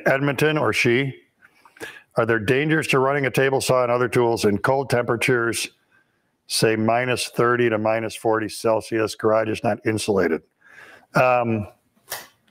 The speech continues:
maybe. Um, you've got, most tools are based on having some kind of rubber or silicone drive belt. My biggest concern would be getting that belt to turn on the first go round.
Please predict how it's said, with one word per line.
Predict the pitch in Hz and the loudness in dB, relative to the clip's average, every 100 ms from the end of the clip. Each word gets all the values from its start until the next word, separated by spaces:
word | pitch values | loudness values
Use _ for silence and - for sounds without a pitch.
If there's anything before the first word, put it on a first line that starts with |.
| _ _ | _ _
maybe. | 117 185 131 120 131 - - - - | 0 2 2 -2 -2 -6 -8 -4 0
Um, | 135 135 131 120 110 - _ - - _ _ | 2 2 0 0 -2 -6 _ -20 -20 _ _
you've | 131 135 | 0 2
got, | 170 147 135 - - | 2 2 -2 -8 -2
most | 147 147 156 - - | 2 4 4 0 2
tools | 170 156 139 113 | 4 4 4 2
are | 139 120 | 2 2
based | 110 131 131 - | 0 0 0 0
on | 123 113 | 0 2
having | 113 120 113 104 | 0 0 0 0
some | 127 113 | 0 0
kind | 117 | 0
of | 107 | 0
rubber | 104 117 117 120 120 | 0 2 2 0 0
or | 113 107 | 0 -2
silicone | - 120 117 113 113 104 98 87 _ _ _ _ _ | -2 0 0 0 0 0 -4 -10 _ _ _ _ _
drive | 123 117 131 123 104 | 0 2 0 0 2
belt. | 101 101 104 - - - _ | 2 2 -2 -8 -20 -20 _
My | 110 117 | 0 2
biggest | 131 127 - | 2 0 0
concern | 127 104 - 120 120 117 | -2 0 0 0 2 2
would | 113 | 2
be | 113 | 2
getting | 110 123 123 120 | 2 2 2 0
that | 107 107 | 0 0
belt | 110 127 123 | 2 2 0
to | 110 | -4
turn | 98 113 110 107 104 | 0 0 0 0 -2
on | 110 107 | -2 -2
the | 98 | 0
first | 120 110 - | 0 -2 0
go | 113 117 | 2 2
round. | 113 107 104 101 | 2 0 -2 -4